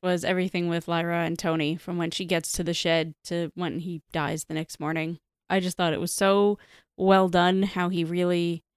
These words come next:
wrote how disturbed and disgusted everyone was, with a mix of pity and everything. It really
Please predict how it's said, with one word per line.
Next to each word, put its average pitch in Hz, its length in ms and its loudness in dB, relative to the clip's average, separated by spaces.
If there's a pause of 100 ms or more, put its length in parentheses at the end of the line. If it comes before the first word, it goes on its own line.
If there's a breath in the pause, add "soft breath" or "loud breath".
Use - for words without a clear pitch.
(140)
wrote 180 600 2 (120)
how 170 520 0 (160)
disturbed 165 760 0
and 160 160 -2
disgusted - 720 -4
everyone 170 460 -4
was, - 400 -4 (340 loud breath)
with 180 140 -4
a 180 40 2
mix 170 300 -2
of 170 180 -4 (220)
pity 151 480 0 (280)
and 151 440 -2 (320)
everything. 156 460 -2
It 180 120 0
really 240 460 8